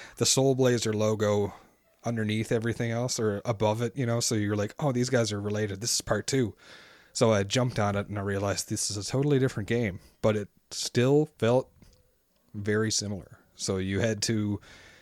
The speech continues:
kill all the enemies essentially to unlock stuff, and you rebuild the town in Soul Blazer. In Illusion of Gaia, you kinda,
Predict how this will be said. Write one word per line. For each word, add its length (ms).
kill 240
all 140
the 120
enemies 360
essentially 580
to 260
unlock 400
stuff, 500
and 320
you 100
rebuild 440
the 60
town 400
in 120
Soul 220
Blazer. 380
In 80
Illusion 300
of 80
Gaia, 320
you 200
kinda, 400